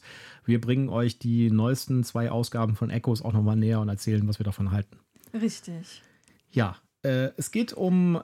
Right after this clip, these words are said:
Speaker 1: äh, ein, äh, Detektivspiel von I D Ventures, nämlich Kai Feng neunhundertzweiundachtzig und wie gesagt dann um die zwei Echos. Aber vielleicht zuerst unser obligatorischer Werbehinweis.
Speaker 2: Werbehinweis.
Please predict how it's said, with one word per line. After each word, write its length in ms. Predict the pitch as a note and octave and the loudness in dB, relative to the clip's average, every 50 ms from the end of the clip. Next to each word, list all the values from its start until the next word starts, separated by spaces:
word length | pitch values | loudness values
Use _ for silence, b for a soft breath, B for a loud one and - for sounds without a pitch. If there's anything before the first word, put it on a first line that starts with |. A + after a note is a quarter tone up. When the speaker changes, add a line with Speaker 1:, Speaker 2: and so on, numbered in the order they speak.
| - - | -6 -6
Speaker 1:
äh, 220 | - D3+ D3 C#3 C#3 - | -4 -2 -2 -2 -4 -6
ein, 580 | - C3+ C#3 C#3 C#3 C#3 C3+ C3 C3 B2+ B2+ - - D#4 B3 C4+ | -4 -2 0 2 4 4 4 4 2 2 0 -4 -10 -14 -12 -10
äh, 60 | A3+ | -6
Detektivspiel 880 | C#3 B2+ B2 B2 B2 B2+ A#2 B2+ - - - F#3+ - - - C4+ C#4+ C4 | -4 -2 -2 -2 0 0 0 0 0 0 0 0 0 0 0 0 0 0
von 260 | - - C#3+ C#3+ C#3+ | 0 0 -2 -2 0
I 120 | - B2 | -2 -2
D 120 | B2 A#2+ A2+ | -2 0 0
Ventures, 380 | A#2 C3+ - - B3 A#3 - | 0 0 0 -2 -4 -2 -2
nämlich 220 | - C#3+ C3+ - - | -2 -2 -2 -2 -4
Kai 240 | - - C3 B2+ B2 | -4 -2 -2 -2 0
Feng 440 | - C3+ C3+ D3+ D#3 D3+ - - | -2 -2 0 0 0 0 -2 0
neunhundertzweiundachtzig 1200 | B2 A#2+ C3 C#3 C#3 C#3 C3 B2 A2 - - A2+ A2 A2 - D#3 D#3+ - - - C#4+ B3+ - - - | -2 0 2 2 2 2 0 0 -4 -4 -4 -4 -4 -4 -6 -8 -8 -8 -6 -4 -2 -2 -2 -4 -4
und 340 | D3+ C#3+ D#3 D#3+ - - - | -2 -2 -2 -2 -4 -4 -2
wie 80 | C#3 B2+ | 0 2
gesagt 380 | C#3 B2 A#2+ B2+ B2 - - | 2 2 2 0 -2 -2 -2
dann 120 | A#2 A#2 B2 | -2 -2 -2
um 140 | B2 A#2 | -2 -2
die 80 | A2 A#2 | -2 -4
zwei 200 | - - B2+ A#2 | -4 -4 -6 -6
Echos. 340 | - - - - C3 - - | -6 -8 -10 -10 -12 -10 -6
Aber 240 | - C#3 D#3+ F#3 F3+ | -2 0 0 0 0
vielleicht 280 | - B2+ A#2+ B2 - | 0 -2 -2 -2 -2
zuerst 380 | - - A2 C#3 F#3+ G3 - - | -4 -4 -2 -2 -2 -4 -4 -4
unser 440 | - C3 B2+ C3+ D#3+ F#3+ G#3+ A#3+ E4 - - | -4 -2 0 0 0 0 -2 -4 -8 -8 -6
obligatorischer 960 | - B2+ A#2+ A#2+ B2 B2 A#2 A2 - A2 G2 G2 F#2+ - A2 B2 E3+ A3 - - | -4 -2 0 0 2 0 0 0 -2 -2 -2 -2 -2 -2 -2 -2 -2 -4 -6 -10
Werbehinweis. 640 | C4 - - - G2+ G2 G#2 B2+ - B2 G#2+ - - | -16 -16 -10 -6 -2 0 2 2 4 4 4 4 6
Speaker 2:
Werbehinweis. 840 | G#3 G#3 G3 F3+ - F3 E3+ E3 E3 E3 E3 D#3+ E3 - - - | 4 4 4 4 2 2 0 0 -2 -4 -6 -6 -8 -10 -14 -16